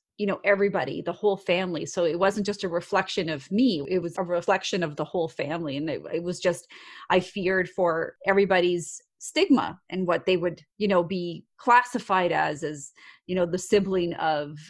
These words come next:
Angelica or the mother of Angelica or the father. And then, you know, I would always think, "Oh my God, like, you know, she's gonna be applying for jobs." And then,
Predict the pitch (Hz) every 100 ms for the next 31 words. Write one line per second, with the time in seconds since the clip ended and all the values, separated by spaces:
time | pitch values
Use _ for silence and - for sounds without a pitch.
0 | - 170 185 196 190 190 151 110 156 156
1 | 160 170 175 165 151 170 175 185 180 180
2 | 151 147 151 - 202 196 180 147 - _
3 | _ 190 208 202 190 185 180 _ 208 202
4 | 196 190 190 196 190 185 - 208 196 175
5 | 170 175 208 196 185 175 175 170 180 -
6 | 196 165 - - - 196 180 175 196 190
7 | 180 - 175 220 220 214 208 196 196 185
8 | 185